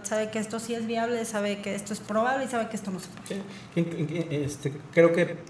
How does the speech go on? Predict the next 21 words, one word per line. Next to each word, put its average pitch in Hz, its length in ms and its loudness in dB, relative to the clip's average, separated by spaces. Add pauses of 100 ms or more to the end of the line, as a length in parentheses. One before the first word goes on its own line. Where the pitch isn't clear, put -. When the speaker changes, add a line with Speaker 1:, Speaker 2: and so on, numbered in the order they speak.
(220)
Speaker 2:
ese 151 220 4
tipo 165 280 0
de 165 60 4
ejercicio 151 380 2
ya 139 180 4
se - 160 0
ha, 143 40 2 (360)
tuvo 147 200 4
que 131 100 2
haber 127 220 4
dado 139 240 4 (140)
Speaker 1:
Ujú. 226 220 4
Speaker 2:
cuando 107 240 2
tú 131 160 2
ya 127 160 4
planteas 113 520 2
un 120 100 -2
par 110 240 2
de 113 80 4
obras 110 240 0
para, 90 440 -8